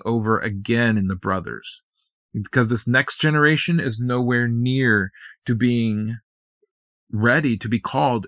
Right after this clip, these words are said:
Israel. They haven't gone through the process of growth that is necessary. They're still operating in the manner of Genesis eight twenty-one, in that the inclination of their hearts is only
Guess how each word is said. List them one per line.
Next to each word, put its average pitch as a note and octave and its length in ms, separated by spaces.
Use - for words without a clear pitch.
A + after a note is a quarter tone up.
Israel. - 540
They A#2+ 240
haven't D3 380
gone D3 300
through B2+ 180
the G#2 80
process G2 520
of G2 160
growth A2+ 380
that G2+ 160
is G2 140
necessary. - 680
They're C3+ 200
still C3+ 240
operating A#2+ 360
in A#2+ 80
the A2+ 60
manner G#2+ 320
of G2+ 80
Genesis G2+ 500
eight A2+ 200
twenty-one, G#2 720
in A#2 120
that A#2 120
the - 140
inclination B2 680
of G#2+ 120
their F#2 160
hearts B2+ 360
is G#2 140
only A2 240